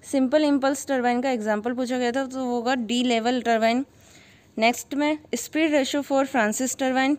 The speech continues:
point six to point nine के बीच में होती है। गेज प्रेशर की डेफिनेशन पूछी गई थी, gauge pressure is the pressure relative to atmosphere pressure।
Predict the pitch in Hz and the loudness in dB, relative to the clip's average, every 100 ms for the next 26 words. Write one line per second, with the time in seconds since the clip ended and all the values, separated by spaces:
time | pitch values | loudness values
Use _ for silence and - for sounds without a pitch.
0 | - 254 262 - 262 - - 285 320 269 | 2 2 2 0 -4 -6 -4 -2 0 0
1 | 247 254 226 220 240 226 220 220 190 180 | 2 4 2 2 -2 -2 -2 -4 -4 -4
2 | 185 190 - - - 208 247 262 - 277 | -6 -8 -16 -20 -12 0 2 2 0 -2
3 | 285 277 285 233 214 247 247 - 285 269 | 0 0 2 2 2 0 0 0 -2 0
4 | 262 269 262 247 277 202 208 262 254 277 | -4 -4 -4 -4 -6 -4 -2 -2 -2 -4
5 | 254 277 254 226 247 240 220 247 262 254 | -2 -2 -2 -2 -4 -2 -4 -2 -2 0
6 | 214 233 233 247 262 320 - - - _ | 0 -2 -4 -2 -4 -4 -8 -20 -20 _
7 | _ - - 254 285 277 - 262 208 196 | _ -4 0 2 4 4 2 0 0 2
8 | 196 185 185 | -2 0 -4